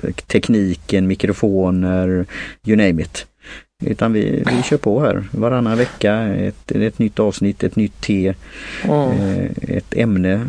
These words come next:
Speaker 1: Eh, och det kan ibland vara lite uppföljning då, och, eh, kan också vara lite serieformat då, i någon
Speaker 2: Mm.
Speaker 1: form.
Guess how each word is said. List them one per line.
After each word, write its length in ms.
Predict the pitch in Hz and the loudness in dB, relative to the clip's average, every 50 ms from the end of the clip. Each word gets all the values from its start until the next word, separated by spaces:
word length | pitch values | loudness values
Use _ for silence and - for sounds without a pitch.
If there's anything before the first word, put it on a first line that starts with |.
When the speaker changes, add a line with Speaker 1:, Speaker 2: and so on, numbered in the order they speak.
| - - | -6 -4
Speaker 1:
Eh, 140 | 98 92 90 | -2 -2 -2
och 180 | 92 98 92 - - | -2 -2 -4 -2 -4
det 60 | 98 | -2
kan 180 | - 107 104 | 0 0 0
ibland 260 | 104 101 107 101 98 98 | 2 2 0 0 2 2
vara 200 | 101 98 98 98 | 2 2 2 0
lite 240 | 95 95 - 104 | 0 0 0 0
uppföljning 640 | 107 - - - - 104 95 92 92 92 92 95 101 | 0 0 -2 -2 0 2 2 2 2 2 0 0 0
då, 160 | 98 95 92 90 | 0 0 0 0
och, 480 | 90 - - - - - - - - | 0 -2 -4 -6 -8 -12 -14 -6 -4
eh, 520 | - 95 95 95 - - - - - - 95 - | -2 -2 -2 -4 -4 -4 -6 -4 -4 -4 -6 -2
kan 160 | - 107 104 | 0 0 0
också 220 | 101 - - 98 | 0 0 -2 0
vara 240 | 101 101 98 95 95 | 2 2 4 2 2
lite 280 | 95 95 98 92 - 98 | 2 0 -2 0 0 0
serieformat 680 | - - 120 104 92 90 - - 95 98 98 95 98 - | 2 2 2 4 2 2 2 2 2 2 2 0 0 0
då, 160 | - - - - - - - - - - - - - _ | -2 -2 -2 -2 -10 -18 -18 -16 -14 -12 -14 -14 -14 _
i 80 | - - | 0 2
någon 100 | 104 - | 4 4
Speaker 2:
Mm. 120 | 92 - | 4 4
Speaker 1:
form. 300 | - - 73 - - - | 2 2 0 0 -2 -6